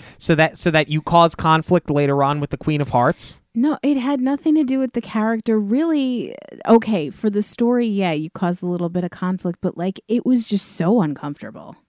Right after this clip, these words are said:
Speaker 1: And it came out of nowhere.
Speaker 2: Yeah, so completely unnecessary. What we have failed to mention is the story that is being thread through here is that because Allison has, Allison, what? <laughs>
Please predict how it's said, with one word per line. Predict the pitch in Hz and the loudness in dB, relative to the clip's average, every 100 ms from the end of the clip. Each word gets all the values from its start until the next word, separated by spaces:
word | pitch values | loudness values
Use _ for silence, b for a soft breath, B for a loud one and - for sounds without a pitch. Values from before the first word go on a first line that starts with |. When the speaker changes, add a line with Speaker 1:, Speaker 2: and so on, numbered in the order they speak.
| _ - | _ -4
Speaker 1:
And | 170 | -2
it | - | 0
came | - 180 | 0 2
out | 220 | 4
of | 202 135 | 2 0
nowhere. | 117 143 285 202 196 | 2 2 4 2 2
Speaker 2:
Yeah, | 180 143 165 | 2 0 -8
so | - - 196 - | -4 0 0 0
completely | - 196 - - 208 196 180 165 | -2 -2 -4 -8 -6 -4 -4 -4
unnecessary. | 160 143 - 143 - 92 87 160 B B B B B _ _ _ _ _ _ _ _ 226 | -4 -6 -10 -12 -12 -12 -12 -18 B B B B B _ _ _ _ _ _ _ _ -2
What | 202 285 294 | 2 2 4
we | 320 | 2
have | 277 220 | 2 0
failed | 220 208 | 0 0
to | 220 | 0
mention | 202 190 185 190 180 | 0 -2 -2 -6 -4
is | 180 175 | -6 -6
the | 175 180 | -6 -8
story | - 208 214 247 233 | -4 -2 0 0 -2
that | 196 - | -6 -4
is | 196 196 | -4 -2
being | 185 180 180 175 - | -4 -4 -2 -4 -8
thread | - - 190 180 175 | -16 -8 -4 -2 -4
through | - 170 165 | -4 -4 -4
here | - 165 156 | -4 -6 -4
is | - 160 | -6 -6
that | 170 - | -6 -8
because | 165 - 208 | -8 -6 -4
Allison | 196 180 175 - 175 | -2 -2 -2 -4 -6
has, | 165 - - _ _ _ _ | -6 -8 -14 _ _ _ _
Allison, | 165 160 160 - 160 156 _ | -10 -8 -8 -10 -12 -14 _
what? | - 190 - - b b b 160 - | -4 -2 -4 -10 b b b -18 -8
<laughs> | 226 | -4